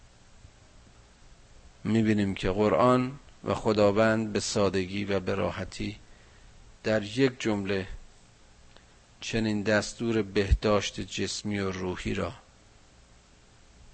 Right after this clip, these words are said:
برای انسان صادر می‌کند. فمن اضطر غیر باغ ولا عاد فلا اثم علیه.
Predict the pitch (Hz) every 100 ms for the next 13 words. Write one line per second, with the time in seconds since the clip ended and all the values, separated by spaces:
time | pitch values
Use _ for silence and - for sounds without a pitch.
0 | - - 95 92 87 - 92 90 - 98
1 | 82 78 - 85 82 87 82 - - -
2 | - - - - - - - - - -
3 | - - - - - - - - - -
4 | - - - 101 107 107 98 - - 127
5 | 135 127 127 120 101 - - - - -
6 | - 95 95 127 151 143 135 123 127 120
7 | 110 113 113 107 107 117 147 151 139 127
8 | 117 117 110 110 - - - - - -
9 | - 156 135 113 98 95 - - 98 95
10 | 95 92 92